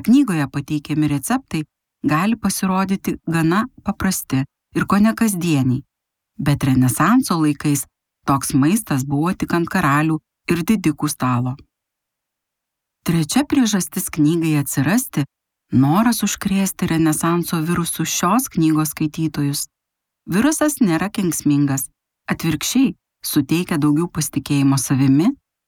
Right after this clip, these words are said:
stiprina pasididžiavimą savo istorija, tradicijomis, skatina kurti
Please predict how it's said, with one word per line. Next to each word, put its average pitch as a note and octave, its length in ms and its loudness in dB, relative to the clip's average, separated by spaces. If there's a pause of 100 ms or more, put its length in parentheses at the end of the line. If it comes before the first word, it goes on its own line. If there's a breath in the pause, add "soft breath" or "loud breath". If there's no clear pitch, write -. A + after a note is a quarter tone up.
(120)
stiprina D#3+ 560 0
pasididžiavimą D3+ 800 2
savo C3+ 320 -2
istorija, E3 560 0
tradicijomis, D#3+ 960 0 (320)
skatina C3 560 2
kurti G#3 480 0